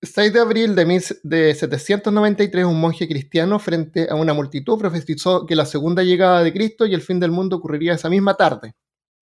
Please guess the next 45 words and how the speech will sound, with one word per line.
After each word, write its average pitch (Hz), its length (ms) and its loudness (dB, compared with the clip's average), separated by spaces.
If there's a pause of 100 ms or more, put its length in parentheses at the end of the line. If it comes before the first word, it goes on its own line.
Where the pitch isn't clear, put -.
(960)
Por 165 120 0
el 180 100 2
año 175 180 2
mil 165 120 4
novecientos 160 460 0
noventa 156 360 2
y 214 60 2
cinco, 196 480 0
Viernes 156 340 2
Santo, 196 600 -2 (440)
coincidió 165 680 2
con 165 180 4
la 156 60 4
Anunciación. 156 960 0 (920)
Eh, 151 360 2
y 156 60 4
esto 175 180 0
por 165 100 4
mucho 180 300 2
tiempo 196 320 0
se 185 260 2
creía 185 500 4
que 185 200 2
era 180 160 2
un 175 100 2
evento 175 400 0
que 160 60 -4
iba 170 140 4
a - 40 2
traer 165 200 4
el 156 100 -2
fin 165 320 0
de, 156 420 2
que - 80 -4
iba 160 120 4
a 151 40 -4
traer 156 180 4
el 151 100 2
anticristo 151 500 -4
y 160 60 0
el 160 80 -2
fin 143 200 -6
de 139 80 -6
los 139 160 -12
tiempos. - 300 -20